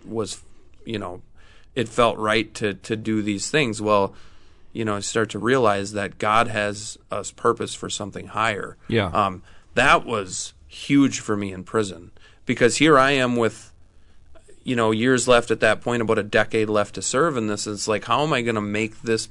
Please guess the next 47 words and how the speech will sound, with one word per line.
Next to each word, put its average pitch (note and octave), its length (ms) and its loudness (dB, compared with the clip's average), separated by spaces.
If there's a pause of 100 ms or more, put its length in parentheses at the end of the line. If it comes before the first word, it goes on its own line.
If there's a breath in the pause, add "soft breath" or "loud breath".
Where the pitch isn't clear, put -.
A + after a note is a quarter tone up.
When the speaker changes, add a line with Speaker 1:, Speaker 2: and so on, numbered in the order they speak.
(140)
Speaker 1:
part A#2 200 4
of G#2 80 -2
my G2+ 140 -4
life G2 340 -4
relevant? A2 500 -2 (200)
Because A#2 360 2 (380 soft breath)
here D3+ 220 4
I'm C3+ 120 4
gonna A#2+ 200 4
lose B2+ 520 0
my A#2 140 0
twenties A2 640 -4 (720)
and, A2 240 -6 (240)
you B2 160 -4
know, G#2+ 320 -2 (560)
part A#2+ 220 2
of A#2 40 -4
my G#2 260 0 (180)
thirties, A#2+ 480 4
and G#2+ 100 -4
it's G2 160 -6
like, G#2+ 180 0
I, A2 200 4 (260 loud breath)
so - 340 4
for C#3 140 2
a B2+ 80 6
while D3 320 6
I C3 60 6
really B2 300 2
just A2+ 180 -4
struggled A#2+ 460 2
with, G2 200 -4
like, G2+ 340 -2 (680)
you C3 160 2
know, G#2+ 120 2
how B2+ 280 0
is B2 140 0
the, A#2+ 280 2
how B2 100 4
are B2 120 4
these G#2+ 200 -2
years A2+ 460 0
of G2 100 -2
my G2+ 140 -2
life F#2+ 340 -2
gonna G#2 140 -4
matter? F#2+ 540 -4